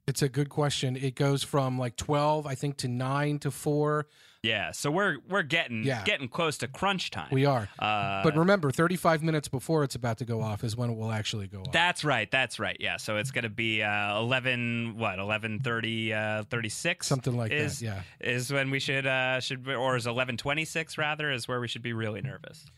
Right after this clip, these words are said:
Speaker 1: And I'm, I'm, well, I'm really nervous now. Uh, some of the things you hear in the background about this clock, at <laughs> one point, I think somewhere in the nine o'clock hour, the announcement, you can barely hear it, but if you put headphones on and you crank it up,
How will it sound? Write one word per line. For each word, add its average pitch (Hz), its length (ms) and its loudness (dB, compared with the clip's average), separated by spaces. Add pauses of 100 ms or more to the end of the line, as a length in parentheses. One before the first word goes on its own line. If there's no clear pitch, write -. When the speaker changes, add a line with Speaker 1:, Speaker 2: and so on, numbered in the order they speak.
(200)
Speaker 1:
And 147 140 6
I'm, 156 220 4
I'm, 180 260 4
well, 160 140 8
I'm 175 160 6
really 151 180 6
nervous 120 400 0
now. 107 340 0
Uh, 131 80 2
some 170 160 2
of 170 60 4
the 147 80 4
things 147 240 0
you 135 80 0
hear 139 240 2
in 123 80 0
the 110 80 -2
background 139 640 2
about 143 280 2
this 143 160 0
clock, 135 400 0 (280)
at 139 160 2
<laughs> 127 140 2
one 190 140 4
point, 175 400 4 (280)
I 147 80 6
think 180 240 2
somewhere 180 420 4
in 170 60 2
the 143 100 4
nine 156 300 4
o'clock 190 440 4
hour, 208 400 6 (280)
the 156 120 4
announcement, 170 540 4
you 170 80 2
can 175 300 0
barely 196 440 6
hear 185 240 4
it, 131 140 2
but 147 100 4
if 143 120 0
you 143 80 2
put 202 180 4
headphones 170 420 4
on 147 200 6
and 135 100 0
you 123 80 2
crank 160 400 2
it 151 60 4
up, 139 240 2